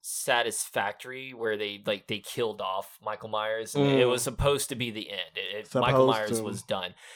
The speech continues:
Speaker 1: This just seems like they didn't know how to continue with Nightmare on Elm Street.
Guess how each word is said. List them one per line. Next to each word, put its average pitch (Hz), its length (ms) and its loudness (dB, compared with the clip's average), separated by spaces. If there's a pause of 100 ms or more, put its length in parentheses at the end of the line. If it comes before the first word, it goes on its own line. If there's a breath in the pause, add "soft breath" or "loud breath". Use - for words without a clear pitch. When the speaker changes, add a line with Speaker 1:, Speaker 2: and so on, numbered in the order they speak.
(240 loud breath)
Speaker 1:
This 196 400 8
just 208 260 2
seems 135 420 -4
like 117 220 4
they 127 160 4
didn't 127 240 0
know 110 420 2
how 104 320 -4 (120)
to 98 440 -10 (500)
continue 92 580 -8 (300)
with 104 200 -8
Nightmare 92 280 -8
on 87 100 -12
Elm 87 160 -14
Street. - 280 -18